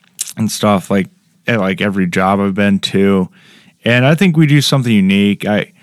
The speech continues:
I've talked <laughs> about the last two episodes, but we both do stand-up. And I think, like, anything, 'cause I, my cousin was a pro wrestler, and he's told me stories about, you can tell when people are being jealous. I've seen it. Like, I feel like, especially, like, in any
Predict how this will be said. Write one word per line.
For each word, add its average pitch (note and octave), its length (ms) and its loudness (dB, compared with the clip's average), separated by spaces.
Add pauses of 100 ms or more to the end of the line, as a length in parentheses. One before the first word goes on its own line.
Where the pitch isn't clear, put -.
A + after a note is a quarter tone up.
(280)
I've G#2+ 120 -10
talked - 220 -4
<laughs> - 20 -6
about D3+ 160 0
the A#2+ 80 -2
last G#2+ 280 -4
two A2 100 -4
episodes, G#2 340 -6
but A2+ 80 -4
we B2+ 180 2
both C3+ 360 -2
do G#2 140 -4
stand-up. F#2+ 840 -4 (500)
And A#2 100 -2
I E3 60 2
think, B3 220 -4
like, A3 260 -4
anything, C3+ 720 -2 (380)
'cause A#2 160 -6
I, D3 200 0
my B2 180 0
cousin C#3 400 0
was A2+ 120 -2
a G#2+ 60 -6
pro A2 220 -2
wrestler, G#2+ 600 -2 (1040)
and B2+ 100 0
he's B2+ 140 0
told C3+ 160 0
me B2+ 80 2
stories A2 560 0
about, G#2 340 -4 (520)
you C3 120 2
can D3+ 100 2
tell A2+ 360 0
when A2 120 0
people A2 240 -2
are G#2 80 0
being G2 240 0
jealous. F#2+ 480 -4
I've F#2 140 -4
seen A2 260 -4
it. G2 80 -2
Like, G2+ 220 -4
I A#2 60 -4
feel D#3 200 0
like, E3 180 0
especially, A2+ 600 -2
like, A2+ 200 -4
in E2+ 140 -14
any A#2 380 -2